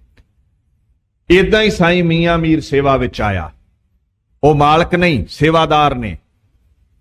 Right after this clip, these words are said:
ਉਹਨਾਂ ਕੁਰਾਨ ਦੀ ਤਲਾਵਤ ਛੱਡ ਕੇ ਜਪਜੀ ਸਾਹਿਬ ਸੁਖਮਣੀ ਪੜ੍ਹਨਾ ਸ਼ੁਰੂ ਕਰਤਾ ਸੀ।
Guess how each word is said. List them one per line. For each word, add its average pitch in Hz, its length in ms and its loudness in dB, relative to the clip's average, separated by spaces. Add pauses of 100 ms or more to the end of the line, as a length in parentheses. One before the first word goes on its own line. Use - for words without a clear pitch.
(180)
ਉਹਨਾਂ 180 260 2
ਕੁਰਾਨ 165 420 -2
ਦੀ 175 120 -6
ਤਲਾਵਤ 156 460 -4
ਛੱਡ 151 300 -6
ਕੇ 170 180 -6
ਜਪਜੀ 147 380 -6
ਸਾਹਿਬ 156 280 -2
ਸੁਖਮਣੀ 156 440 -6
ਪੜ੍ਹਨਾ 156 340 -4
ਸ਼ੁਰੂ 151 280 -2
ਕਰਤਾ 127 380 -2
ਸੀ। 101 240 -8